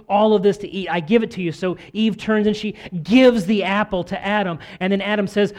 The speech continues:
"Lord, this woman you've given me," right? And you could just follow that word, right? It goes,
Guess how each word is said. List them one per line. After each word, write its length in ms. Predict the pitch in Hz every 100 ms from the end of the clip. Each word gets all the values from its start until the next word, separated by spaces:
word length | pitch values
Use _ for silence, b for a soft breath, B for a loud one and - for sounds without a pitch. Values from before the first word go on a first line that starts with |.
| B
"Lord, 380 | 220 277 285 208
this 180 | 240 185
woman 320 | 233 262 254
you've 240 | 254 226 - B _ 185 170
given 440 | 190 262 214 202
me," 220 | 180 151 143
right? 300 | 170 196 202
And 80 |
you 80 | 214
could 100 | 190
just 160 | 196 - B - _
follow 340 | 269 254 233 190
that 220 | 175 139
word, 320 | 147 147 123
right? 200 | 175 226
It 40 | 214
goes, 220 | 220